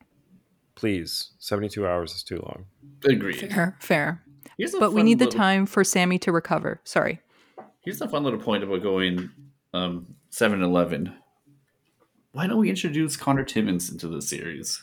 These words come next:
Speaker 2: instead of Gustafsson?
Speaker 1: Please. Please.
Speaker 2: He's much more reliable.
Speaker 1: Oh my God.
Speaker 2: He's not gonna give you the flashy offense that Gustafsson can, but he's also not gonna make the glaring mistakes that he makes in his own end.
Speaker 3: I notice with Gustafsson, he always catches the pass,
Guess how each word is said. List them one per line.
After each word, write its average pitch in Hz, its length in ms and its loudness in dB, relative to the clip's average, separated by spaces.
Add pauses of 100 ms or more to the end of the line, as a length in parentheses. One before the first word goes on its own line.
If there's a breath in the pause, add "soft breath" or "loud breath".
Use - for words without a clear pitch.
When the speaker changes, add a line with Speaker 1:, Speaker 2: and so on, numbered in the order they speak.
(100)
Speaker 2:
instead 104 200 -4
of 87 100 -4
Gustafsson? 90 140 0
Speaker 1:
Please. 120 640 0 (680 soft breath)
Please. 107 960 -4
Speaker 2:
He's - 140 -16
much 135 300 -2
more 165 160 -2
reliable. 104 500 2
Speaker 1:
Oh 92 60 4
my 87 60 0
God. 87 120 -4
Speaker 2:
He's 107 140 -6
not 160 160 0
gonna 190 140 -4
give 156 140 -4
you 147 80 -4
the 127 100 -6
flashy 95 540 -2
offense 90 440 -4
that 92 180 -4
Gustafsson 87 460 -10
can, 85 200 -6
but - 100 -8
he's 92 120 -4
also 110 300 -2
not 127 200 -2
gonna 101 180 -2
make 92 180 -2
the - 80 -16
glaring 95 320 -2
mistakes 90 400 -4
that 73 140 -6
he 87 80 -6
makes 87 260 -6
in 92 80 -10
his 87 140 -8
own 87 220 -6
end. - 260 -8 (1500 loud breath)
Speaker 3:
I 226 100 4
notice 202 380 4
with 370 180 4
Gustafsson, 220 800 0
he 226 280 0
always 208 400 4
catches 196 540 -2
the 233 120 -8
pass, 180 760 2